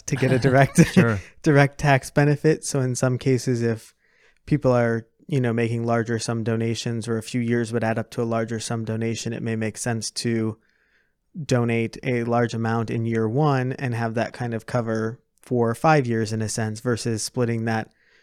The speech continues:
Speaker 1: donation, let's say fifty thousand dollars over five years to ten thousand a year. You might get a better tax benefit by doing fifty thousand in one year and then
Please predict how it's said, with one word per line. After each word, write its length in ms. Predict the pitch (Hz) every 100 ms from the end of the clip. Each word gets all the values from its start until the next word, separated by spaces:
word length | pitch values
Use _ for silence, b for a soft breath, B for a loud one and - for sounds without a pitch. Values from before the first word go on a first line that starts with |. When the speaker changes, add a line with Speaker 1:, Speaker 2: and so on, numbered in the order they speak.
| b b -
Speaker 1:
donation, 480 | 123 113 113 120
let's 220 | 117 113 -
say 100 | 113
fifty 320 | 123 - 117
thousand 400 | 123 113 110 110
dollars 400 | 110 110 113 107
over 380 | 110 110 104 b b b b _
five 320 | - 127 120
years 320 | 117 117 113 -
to 140 | 120
ten 240 | - 120
thousand 380 | 113 131 147 127
a 40 | 120
year. 260 | 113 113
You 180 | 113 117
might 240 | 113 113
get 140 | - 113
a 40 |
better 260 | 107 110 107
tax 520 | - 117 110 - - _ _ _ _ _ _ _ _ _
benefit 460 | - 120 110 120 113
by 140 | 113
doing 280 | 113 113 110
fifty 320 | 104 117 -
thousand 420 | 110 113 113 113 110
in 140 | 110
one 240 | 110 110
year 200 | 107 113
and 140 | 110 110
then 340 | 110 107 110